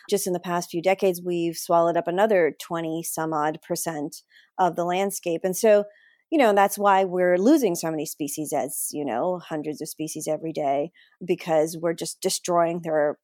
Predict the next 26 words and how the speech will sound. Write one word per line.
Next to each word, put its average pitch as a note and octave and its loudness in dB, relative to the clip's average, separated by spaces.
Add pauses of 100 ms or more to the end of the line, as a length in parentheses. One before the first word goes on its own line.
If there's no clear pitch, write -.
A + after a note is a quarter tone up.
(140)
their F3 0
habitat F3+ -4
where E3+ -4
they D#3+ 0
can F3 -8
live. G3 -2 (340)
But A3+ 0
the A#3 4
ones C#4 2
that B3 2 (680)
don't A#3+ 2
just F3+ -2
disappear, F3+ 2 (280)
they G#3 4
have A#3 0
to A#3 0
hang G3 2
on G#3 2
in F3 -4
these E3+ -4
smaller F3+ 0
and F#3 -4
smaller E3+ -6
fragments F3 -6 (360)
of E3 2
habitat F#3 -2